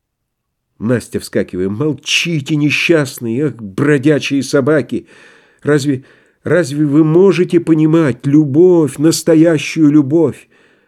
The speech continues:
«А у меня была она настоящая», барону: «Ты, ничтожный, образованный ты человек, говоришь, лежа кофе пил». Лука:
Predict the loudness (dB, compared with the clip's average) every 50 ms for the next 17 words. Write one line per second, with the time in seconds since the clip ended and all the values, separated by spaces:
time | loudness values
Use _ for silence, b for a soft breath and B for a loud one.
0 | _ _ _ _ _ _ _ _ _ _ _ _ _ _ -16 -14 -10 -10 -8 -6
1 | -6 -6 -4 -2 0 0 0 0 0 -2 -2 -2 -4 -4 -6 -6 -6 -6 -8 -8
2 | -6 -4 -2 -2 -2 -4 -6 -8 -12 -16 -18 -18 -18 -18 -10 -6 -4 -2 -2 -2
3 | -4 -6 -8 -12 -16 b b b b b b b b b b _ -2 0 0 2
4 | 0 0 0 0 0 0 -2 -4 -2 0 2 2 2 2 0 -2 -4 -6 -6 -6
5 | -10 _ _ -4 -4 -2 0 2 2 2 2 2 4 4 4 4 2 0 0 -2
6 | -4 -4 -2 0 2 4 4 4 4 4 2 0 -2 -4 -2 0 2 2 2 2
7 | 2 0 0 -2 -2 -4 -6 -4 -2 0 2 2 2 0 0 0 0 0 0 0
8 | 2 2 2 4 2 0 0 0 -2 -2 0 2 2 2 2 2 0 -2 -6 -12
9 | _ _ _ _ _ _ _ _ _ _ _ _ -4 -4 -2 -2 -4 -6 B